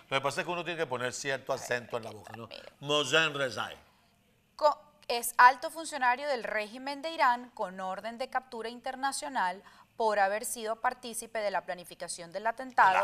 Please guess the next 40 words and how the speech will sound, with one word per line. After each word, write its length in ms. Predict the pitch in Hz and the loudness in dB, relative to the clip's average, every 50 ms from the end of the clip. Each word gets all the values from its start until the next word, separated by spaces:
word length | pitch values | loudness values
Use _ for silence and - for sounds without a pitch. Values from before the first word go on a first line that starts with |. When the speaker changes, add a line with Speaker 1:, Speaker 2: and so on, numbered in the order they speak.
| 202 196 | 2 -2
Speaker 1:
amia. 120 | - 208 | -2 2
Speaker 2:
contra 440 | 240 233 214 202 190 185 180 190 196 | 4 4 4 4 2 0 -2 -4 -2
la 100 | 202 220 | 0 -2
Asociación 560 | - - 254 240 285 277 - - 208 185 196 208 | -2 -2 -6 -8 -8 -6 -6 -6 -6 -8 -8 -8
Mutual 500 | 226 254 247 - - 190 170 156 151 165 | -10 -10 -10 -8 -6 -4 -4 -4 -4 -8
Israelita 720 | 208 220 233 233 247 262 277 269 226 190 - - 190 - | -6 -2 0 2 2 2 0 -2 -6 -2 0 2 2 2
en 140 | 185 156 143 | 0 -4 -2
Buenos 300 | 139 147 151 170 196 - | 0 0 0 2 6 8
Aires 380 | 302 262 233 208 196 208 - - - | 10 10 10 8 4 -4 -8 -10 -12
Speaker 1:
Ahí 100 | - - | -14 -16
está. 180 | - - - | -14 -12 -8
Speaker 2:
el 60 | 202 | -6
dieciocho 400 | 196 202 190 - - 190 - 247 | -4 -4 -4 -4 -6 -6 -6 -6
de 60 | 254 233 | -6 -4
julio 240 | 220 220 220 233 | -4 -4 -4 -4
de 80 | 226 202 | -4 -4
mil 140 | 180 165 165 | -6 -8 -10
novecientos 440 | 165 190 214 214 - 175 151 - 208 | -10 -8 -8 -8 -8 -10 -12 -10 -8
noventa 260 | 233 240 247 247 269 | -8 -8 -8 -8 -8
y 40 | 269 | 0
cuatro, 340 | - 240 202 - - 208 - | 2 2 2 2 -2 -8 -8
que 100 | 196 170 | -8 -8
dejó 180 | 160 160 190 | -6 -6 -6
ochenta 320 | 185 185 - 214 196 - 180 | -6 -6 -8 -10 -12 -12 -12
y 60 | 160 | -10
cinco 320 | - - 202 202 - 240 247 | -12 -12 -14 -10 -8 -8 -6
muertos 380 | 233 208 175 180 - 202 - | -4 -4 -6 -6 -8 -14 -14
y 60 | - 180 | -14 -12
más 140 | 165 160 | -12 -12
de 40 | 175 | -10
trescientos 340 | - 190 180 - 147 143 143 143 | -10 -10 -12 -12 -10 -6 -4 -4
Speaker 1:
Eso 160 | 143 175 185 | -2 -2 -2
Speaker 2:
heridos. 40 | 175 | 6
Speaker 1:
estaba 420 | - 190 185 190 196 196 202 - - | 10 12 12 12 12 10 8 6 4
en 220 | 165 165 160 147 | 0 0 0 0
el, 320 | 151 151 147 139 - - - - | 0 0 0 -2 -4 -8 -6 -6
en 180 | 143 147 143 | -6 -4 -2
el 120 | 143 135 - | -4 -2 0
segmento 720 | - 156 147 139 147 156 156 156 - 202 208 - - - - | 0 0 0 0 -2 -4 -4 -2 -2 -2 -2 -2 -8 -10 4
fotos 460 | - 196 180 - - 120 - - | 6 6 6 6 4 -6 -12 -14